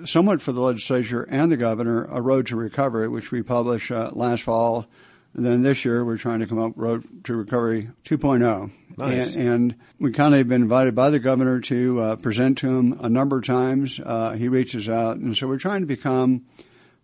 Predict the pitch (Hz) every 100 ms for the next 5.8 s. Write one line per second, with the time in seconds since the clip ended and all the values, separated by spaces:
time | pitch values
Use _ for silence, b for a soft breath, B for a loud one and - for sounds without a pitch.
0 | - 120 - 131 123 147 139 - 135 117
1 | 127 131 127 117 - - 117 113 120 -
2 | 123 120 - 135 120 - 170 165 143 135
3 | 131 127 123 - 131 127 110 143 123 117
4 | 104 117 - b b b b _ 131 127
5 | 143 - 156 151 113 135 135